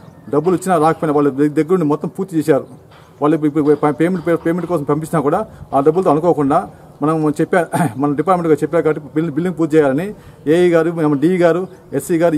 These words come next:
ఈ గారు వాళ్ళ ఆదేశ ప్రకారము వెళ్ళిన ప-, పలానా మార్చి లోపల పూర్తి చేయాలనే ఆదేశ ప్రకారంతో మనం త్వరగా వాళ్ళని దగ్గర నుండి చేయించి మోటివేట్ చేసి బిల్డింగ్ పూర్తి, పూర్తి చేయడం జరిగింది. దేన్ని కూడా, దేన్ని కూడా మనం త-, మనం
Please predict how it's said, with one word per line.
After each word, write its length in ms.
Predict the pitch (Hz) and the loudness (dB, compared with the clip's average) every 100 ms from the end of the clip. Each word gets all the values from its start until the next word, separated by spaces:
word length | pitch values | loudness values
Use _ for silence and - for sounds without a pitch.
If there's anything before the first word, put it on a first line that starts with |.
| 170 | 0
ఈ 40 | 165 | 2
గారు 120 | 147 | 2
వాళ్ళ 120 | 147 143 | 4 4
ఆదేశ 160 | 143 156 143 | 2 0 -2
ప్రకారము 320 | 151 135 185 220 - - | 0 0 -2 -6 -14 -2
వెళ్ళిన 200 | 151 180 160 131 | 0 2 0 -2
ప-, 100 | 147 | -2
పలానా 220 | 156 156 147 | 2 2 4
మార్చి 200 | 151 165 165 | 2 4 2
లోపల 200 | 165 160 | 2 0
పూర్తి 160 | 190 185 | -2 0
చేయాలనే 260 | 160 151 143 143 | 2 2 2 2
ఆదేశ 160 | 156 143 | 2 0
ప్రకారంతో 280 | 143 131 220 - - 143 | -2 -2 -6 -8 -8 -4
మనం 140 | 156 147 | -2 0
త్వరగా 240 | 165 180 160 | 2 4 4
వాళ్ళని 180 | 151 135 143 | 2 0 -2
దగ్గర 160 | 151 170 | 0 0
నుండి 120 | 143 165 | 0 0
చేయించి 260 | 180 175 147 | -2 -2 -2
మోటివేట్ 260 | 160 156 165 | 0 0 0
చేసి 200 | 175 139 - - - | 0 -4 -6 -18 -6
బిల్డింగ్ 220 | 151 190 156 | -4 -2 -4
పూర్తి, 200 | 156 - | -6 -4
పూర్తి 140 | 170 165 | -6 -2
చేయడం 240 | 147 143 123 | -2 -2 -4
జరిగింది. 240 | 127 104 - - - | -4 -6 -14 -20 -4
దేన్ని 200 | 151 180 | -2 0
కూడా, 100 | 175 160 | -2 0
దేన్ని 140 | 156 175 | 0 0
కూడా 100 | 165 | 0
మనం 120 | 151 147 | -2 0
త-, 100 | 151 | 0
మనం 160 | 151 196 | 0 -2